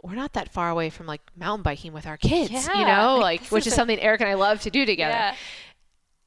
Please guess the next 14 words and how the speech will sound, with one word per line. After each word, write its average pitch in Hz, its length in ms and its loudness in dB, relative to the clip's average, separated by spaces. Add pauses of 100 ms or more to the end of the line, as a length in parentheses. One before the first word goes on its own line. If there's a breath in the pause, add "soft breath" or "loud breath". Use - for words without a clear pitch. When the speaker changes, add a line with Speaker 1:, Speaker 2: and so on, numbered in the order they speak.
(320)
Speaker 1:
And, 220 360 -4
and 220 160 0
those 247 220 4
things, 254 380 -4
like, 202 180 2 (160)
you, 208 280 -6 (360)
I, 196 240 -2
I 202 100 2
do, 226 320 -2
I 190 100 2
am 220 200 0
seeing 202 260 -2
more 175 200 2
that, 160 160 0